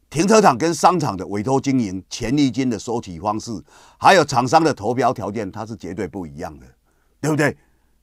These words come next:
因为他的收入跟他的面积绝对是不一样嘛，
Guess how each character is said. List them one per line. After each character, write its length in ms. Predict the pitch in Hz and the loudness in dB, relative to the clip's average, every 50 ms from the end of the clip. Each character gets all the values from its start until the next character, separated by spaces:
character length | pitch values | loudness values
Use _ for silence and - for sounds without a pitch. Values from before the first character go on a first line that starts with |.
| _ _ _ _ _ _ _ - 160 - | _ _ _ _ _ _ _ -10 -4 0
因 120 | 220 214 | 2 2
为 100 | 202 - - _ _ _ _ _ _ _ _ | 2 0 -4 _ _ _ _ _ _ _ _
他 220 | - 170 180 185 | -8 -6 -6 -6
的 200 | 175 120 87 82 - _ _ _ _ _ _ _ _ | -6 -8 -12 -14 -14 _ _ _ _ _ _ _ _
收 240 | - - 170 170 175 | -2 2 2 4 4
入 200 | 170 170 139 - _ _ _ - | 4 2 0 -4 _ _ _ -6
跟 160 | 160 160 160 | -4 -2 -2
他 120 | 151 160 | 0 -2
的 80 | 147 110 | -2 -2
面 240 | 92 139 143 120 107 | -2 -2 -2 -2 -4
积 180 | - 135 127 123 | -6 -8 -10 -8
绝 180 | - 131 123 | -4 -4 -2
对 160 | 131 160 147 127 | 0 0 0 -2
是 100 | 113 135 | -2 -4
不 200 | - 151 135 110 | -4 -2 -2 -2
一 100 | 85 90 | -2 -2
样 180 | 117 113 95 | -2 -2 -4
嘛， 200 | 85 76 67 - | -4 -8 -16 -20